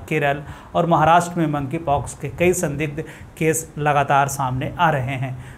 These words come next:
मंकी पॉक्स के बढ़ते मामलों के बीच में एक अच्छी खबर भी सामने आई है, जिसमें यह बताया जा रहा है कि देश का पहला मंकी पॉक्स मरीज पूरी तरीके से ठीक हो गया है। बता दें कि यह केरल का रहने वाला है। वह बारह जुलाई को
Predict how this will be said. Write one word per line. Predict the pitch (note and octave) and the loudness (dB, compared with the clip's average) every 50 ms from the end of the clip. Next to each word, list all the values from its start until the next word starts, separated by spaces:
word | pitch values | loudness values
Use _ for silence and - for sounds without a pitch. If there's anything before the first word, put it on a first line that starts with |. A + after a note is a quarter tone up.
| - - | -2 0
मंकी | F3+ G3 F#3 A3 A3+ | 2 2 2 2 2
पॉक्स | - G3+ F#3 F3+ F3+ - | 4 4 4 4 2 -2
के | - F3 | -4 0
बढ़ते | D#3 D#3+ D3+ - E3+ | 0 0 0 0 -2
मामलों | D3+ D3 C#3 D3 D3+ D#3+ E3+ | -2 0 0 0 0 0 -2
के | E3 D#3 | -2 -2
बीच | C3 C#3+ D3 C3 - | -4 -4 -4 -6 -4
में | D#3+ D#3+ D#3+ - - | -4 -4 -4 -4 -6
एक | D#3 C3+ G2+ C#3+ | -6 -6 -6 -6
अच्छी | C#3 - - G#3 G3 | -6 -4 -2 -4 -2
खबर | - E3+ D#3 D3+ D3 | -2 -2 -2 -2 -2
भी | D3 D3 | -4 -4
सामने | B2 D3 C#3 C3+ C#3+ C#3+ | -2 -2 -2 -2 -2 -2
आई | C3+ C3+ D3 D3 | 0 0 -2 -2
है, | C#3+ C#3+ C#3 D3 C#3+ - - - - - - | -2 -2 -4 -4 -6 -10 -14 -14 -10 -6 -4
जिसमें | G#3 - - A#3 A3+ A3 | -2 0 2 4 6 6
यह | G#3+ G3+ | 6 4
बताया | F3 D#3+ E3 D#3+ D3+ D3+ D#3+ | 4 4 4 6 6 6 6
जा | D#3 D#3 D3 | 6 4 4
रहा | C#3+ C3+ C3 D3 C#3 | 4 4 2 2 2
है | C#3 C#3 | 2 0
कि | C#3 D3+ D#3 D3+ | -2 -4 -4 -4
देश | B2 C#3 D3 D#3+ D#3 D#3 - | -2 -2 0 0 -2 -2 -6
का | D3 | -10
पहला | B2+ - D3+ C#3 D3+ E3 F3+ | -8 -4 -4 -2 0 0 0
मंकी | E3+ E3 D3+ C#3 C#3 D#3 | 0 0 -2 -4 -4 -6
पॉक्स | D#3 - C#3+ D3+ D3 - - - - - - - - - | -2 0 2 2 2 0 -6 -16 -18 -20 -20 -10 -2 2
मरीज | G3 G3 G#3+ A3 F3 - - | 4 6 6 4 2 0 2
पूरी | A3 A#3 B3+ | 4 4 6
तरीके | A#3+ G#3 F3+ E3 D3 C#3+ E3 | 6 6 4 4 2 0 -2
से | - F#3 F3+ | -2 -2 -2
ठीक | F#3 F#3+ F#3 - | 0 0 0 0
हो | - D#3+ D3 | 0 -2 0
गया | C3+ D#3+ | 2 2
है। | D#3 C3+ C3+ B2+ - - - - - | 2 2 0 -2 -8 -12 -16 -10 -4
बता | F#3 F#3 G#3+ G#3 | 0 4 4 6
दें | G#3 A#3 A3 | 6 4 2
कि | - A3 | 2 2
यह | A3 G#3+ G3 F3 | 2 4 2 2
केरल | - - D#3+ D3+ D#3 E3+ E3+ | 0 -2 -2 2 2 2 2
का | E3+ E3+ D#3 | 4 2 2
रहने | C#3 B2+ C3 D3+ D3+ | 2 0 -2 -2 0
वाला | D3 D3+ D3+ D3+ C#3 | 2 2 2 2 2
है। | C#3+ D#3 F3 - - | 2 2 0 -2 -4
वह | F#3 D#3+ D3 C#3+ | -4 -2 -2 -2
बारह | B2+ C3+ D3 C#3+ D3 F3 F3 | 0 2 2 4 4 4 4
जुलाई | E3+ E3+ E3 D3 C#3+ D3 | 2 0 0 0 -2 -2
को | C#3 - D#3 D3+ D#3 D#3+ | -4 -6 -6 -6 -6 -6